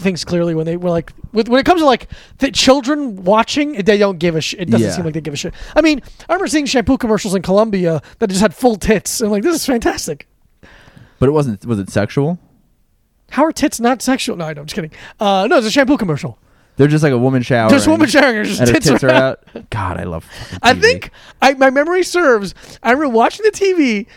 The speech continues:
Speaker 1: seeing tits, and just turning to my dad, and he's like, kinda gave me a, like, a,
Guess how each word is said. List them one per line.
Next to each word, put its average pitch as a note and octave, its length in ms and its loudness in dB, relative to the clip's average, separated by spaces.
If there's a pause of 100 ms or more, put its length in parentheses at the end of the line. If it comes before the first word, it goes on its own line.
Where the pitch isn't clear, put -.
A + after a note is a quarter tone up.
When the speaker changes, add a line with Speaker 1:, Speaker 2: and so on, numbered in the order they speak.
(120)
Speaker 1:
seeing F4 580 0
tits, E4+ 340 0
and A#3+ 160 -2
just D#4 200 -4
turning D4+ 260 2
to D#4 80 -2
my C#4 160 4
dad, A#3 480 2
and G#3+ 60 0
he's G#3+ 100 -2
like, F#3 180 -2
kinda C#4 220 2
gave A#3+ 200 2
me A#3 100 2
a, - 20 2
like, G3+ 320 0
a, F#3 80 0